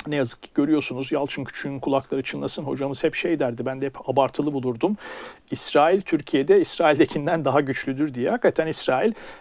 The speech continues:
e, Amerikan medyasındaki nüfuzu nedeniyle de, o medya tekelindeki aktif rolü nedeniyle de dünyanın pek çok yerinde kendisine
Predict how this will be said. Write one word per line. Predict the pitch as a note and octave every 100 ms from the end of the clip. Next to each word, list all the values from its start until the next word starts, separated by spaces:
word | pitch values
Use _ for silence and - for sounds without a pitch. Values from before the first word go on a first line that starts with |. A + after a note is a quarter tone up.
| - -
e, | C#3+ C#3+ -
Amerikan | D#3+ D3 D3+ G3+ G3+
medyasındaki | D3 B2 B2 - C3 B2 B2 - B2+ B2
nüfuzu | C3 B2 - C#3 D3+ D#3+
nedeniyle | C3 B2 A#2+ A2+ G#2+ G#2+
de, | D3
o | D3
medya | C3+ C3+ C3 B2+ A#2
tekelindeki | - - C3+ B2 B2 A2+ - B2+ - -
aktif | A#2+ - C#3+ -
rolü | B2+ C#3
nedeniyle | A#2+ A2+ A2 A2 G#2+ G#2+
de | D3+
dünyanın | C3 C3 B2+
pek | - -
çok | A#2+ -
yerinde | A#2 G#2+ A2+ F3+ - - -
kendisine | - C#3+ C3 B2+ - D#3 D3+